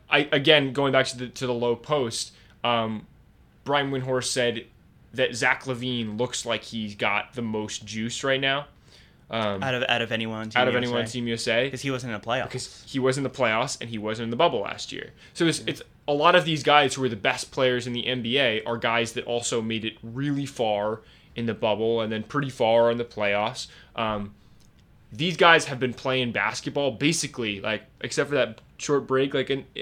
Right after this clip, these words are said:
Speaker 1: off, like, the, the very shortened off season, have been playing basketball for, like, a year straight,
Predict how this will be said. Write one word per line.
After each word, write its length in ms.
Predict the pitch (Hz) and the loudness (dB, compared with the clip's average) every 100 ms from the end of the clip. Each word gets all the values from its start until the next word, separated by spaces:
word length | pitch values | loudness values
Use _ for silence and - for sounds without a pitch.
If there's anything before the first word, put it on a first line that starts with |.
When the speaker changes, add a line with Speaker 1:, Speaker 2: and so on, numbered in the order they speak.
| - - | -14 -6
Speaker 1:
off, 280 | 131 135 156 | -2 0 -2
like, 140 | 131 | -2
the, 100 | 135 | -4
the 140 | 123 | -4
very 260 | 127 135 139 | 0 2 2
shortened 360 | 135 139 131 113 | 2 0 2 2
off 200 | 123 127 | 2 0
season, 400 | 160 151 170 - - - | -4 -4 -6 -8 -20 -6
have 140 | 127 131 | -2 -2
been 80 | |
playing 280 | 123 143 135 | -2 -2 0
basketball 520 | 120 117 113 113 110 101 | 2 2 0 -6 -6 -6
for, 140 | 117 | -6
like, 160 | 107 - | -6 -6
a 60 | 117 | -6
year 300 | 113 110 104 | -4 -8 -8
straight, 420 | - 110 90 | -8 -6 -8